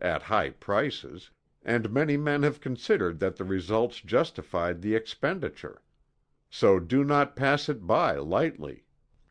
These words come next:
The more other facts that you manage to associate with any one fact, the more pegs will you have to hang your facts upon, the more loose ends will you have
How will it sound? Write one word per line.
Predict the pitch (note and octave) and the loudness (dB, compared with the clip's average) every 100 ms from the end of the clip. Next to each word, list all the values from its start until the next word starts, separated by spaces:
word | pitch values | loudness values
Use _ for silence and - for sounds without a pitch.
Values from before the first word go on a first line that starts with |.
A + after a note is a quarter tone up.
| _ _ _ _ _ _ _ - | _ _ _ _ _ _ _ 0
The | A2+ | 2
more | A#2+ D3 F3+ | 4 4 6
other | C3+ F#3 D#3+ | 4 4 2
facts | G2 - E2 D#2+ - | 0 0 0 -2 -8
that | - F2+ F#2 | -8 -8 -4
you | F#2 | -4
manage | E2+ F#2+ F#2+ F2+ F2 - | -4 -2 -2 -4 -6 -8
to | E2+ | -6
associate | E2 - E3+ - - E2 E2 | -6 -4 -4 -6 -8 -8 -6
with | E2+ F2 | -8 -8
any | F2 A#2+ A2 | -6 -4 -2
one | F#2 G#2 E3 | -2 -2 -4
fact, | D#3 - D2+ D2 - - _ _ | -6 -6 -4 -4 -6 -14 _ _
the | - | -4
more | G2+ A2+ C3 | 2 6 6
pegs | B2 - F#3 A#2 F2+ | 6 2 4 2 0
will | F#2 G#2 | -2 0
you | G#2+ F#2+ | 0 -2
have | F2 F#2 | -2 -2
to | - | -2
hang | G#2+ F#2+ F#2 | -4 -4 -4
your | A2 | -4
facts | A#2 - G2 G#2 - | -4 0 0 0 -4
upon, | A#2 - D#3 E3 E2 B1+ - _ _ _ _ | -6 -4 -2 -2 -4 -8 -16 _ _ _ _
the | G2 A2+ | 0 2
more | A#2+ C#3 C#3+ | 6 6 6
loose | C3 D#3+ - - | 4 2 2 -2
ends | F#3 D3+ F2 | 0 0 0
will | G2+ | 0
you | F#2+ F2 | 2 0
have | E2 F#2+ E2 C#2 | -2 -2 0 -4